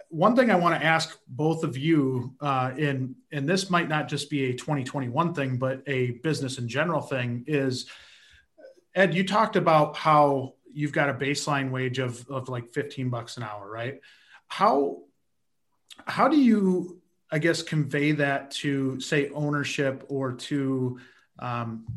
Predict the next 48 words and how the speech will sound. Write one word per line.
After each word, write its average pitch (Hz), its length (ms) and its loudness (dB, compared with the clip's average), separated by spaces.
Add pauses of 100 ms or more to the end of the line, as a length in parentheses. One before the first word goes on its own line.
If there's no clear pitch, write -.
you 180 100 -4
know, 160 120 0
the 156 100 0
people 214 280 -4
that 180 140 4
are 156 80 4
really, 160 380 2
really 151 280 2
vested 135 420 -4
in 135 140 -2
this 131 260 -4
to, 135 520 -4
uh, 156 100 -8 (280)
to 147 140 -4
help 175 240 -2
them 156 180 0
understand 143 520 -4
why 123 240 -2
you 131 140 -2
need 127 200 -2
to 123 40 -8
pay 127 240 -8
at 120 80 -6
a 113 40 -8
higher 120 340 -6
rate? 117 320 -8
And 156 120 0
I 147 80 2
think 220 340 -2 (360)
I 151 80 2
know 170 160 4
the 190 160 4
answer 190 200 0
to 180 120 -10
this, 214 240 0
but 160 500 2 (640)
I 160 100 2
do 185 200 0
still 190 340 2
see 170 300 -2
it 147 60 2
out 151 220 0
there 139 160 0
where 135 500 -2
if 139 100 -6
somebody's 170 380 -2
paying 151 380 0
fifteen, 135 920 -4